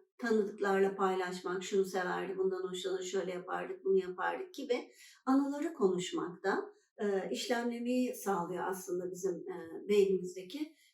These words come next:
işlemlemeyi ve o süreye bir nebze olsun, eee, daha hızlı işlemleme yapılması açısından, eee, bize yardımcı olabileceğini düşünüyorum. Eee, korona dönemindeki kayıplar, yaslar gerçekten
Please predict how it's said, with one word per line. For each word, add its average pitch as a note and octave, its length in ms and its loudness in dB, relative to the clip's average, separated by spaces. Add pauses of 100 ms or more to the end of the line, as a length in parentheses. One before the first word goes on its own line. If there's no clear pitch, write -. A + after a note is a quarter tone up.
işlemlemeyi F3+ 920 -2 (180)
ve C4+ 160 4
o F#4 100 4
süreye A3+ 640 2 (140)
bir C#4 140 2
nebze G3 300 4
olsun, E3+ 540 -6 (260)
eee, F#3+ 60 -2 (1080)
daha A#3+ 300 4
hızlı F3+ 240 6
işlemleme F#3 600 -2
yapılması F#3+ 520 -2
açısından, - 680 -6 (280)
eee, G#3 200 0
bize C4+ 160 4
yardımcı G3+ 580 4
olabileceğini F3 760 -4
düşünüyorum. - 640 -6 (360)
Eee, G3 200 2
korona C4+ 460 4
dönemindeki F#3 720 2
kayıplar, G#3 520 -2
yaslar G3+ 480 -2
gerçekten A#3+ 640 -2